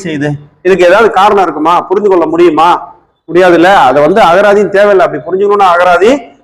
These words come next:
தேவைப்படுவது இல்ல அப்படின்னு ஒருத்தர் சொல்றாரு. அவருதான் யாருன்னா நம்ம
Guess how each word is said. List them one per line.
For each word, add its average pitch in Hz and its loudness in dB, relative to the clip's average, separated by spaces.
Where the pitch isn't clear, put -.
தேவைப்படுவது 220 0
இல்ல 202 0
அப்படின்னு 208 -4
ஒருத்தர் 170 -8
சொல்றாரு. 160 0
அவருதான் 170 -4
யாருன்னா 185 0
நம்ம 151 -2